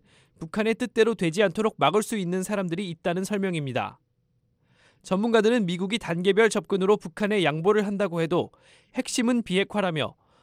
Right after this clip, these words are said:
실질적이고 확인 가능한 비핵화 조치를 분명히 못 박아야 한다고 강조했습니다. 브이오에이 뉴스 박승혁입니다.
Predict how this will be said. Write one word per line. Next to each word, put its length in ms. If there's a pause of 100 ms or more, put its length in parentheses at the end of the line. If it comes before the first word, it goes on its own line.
실질적이고 760
확인 320
가능한 400
비핵화 360
조치를 360
분명히 480
못 200
박아야 380
한다고 340
강조했습니다. 840 (840)
브이오에이 380
뉴스 460 (180)
박승혁입니다. 920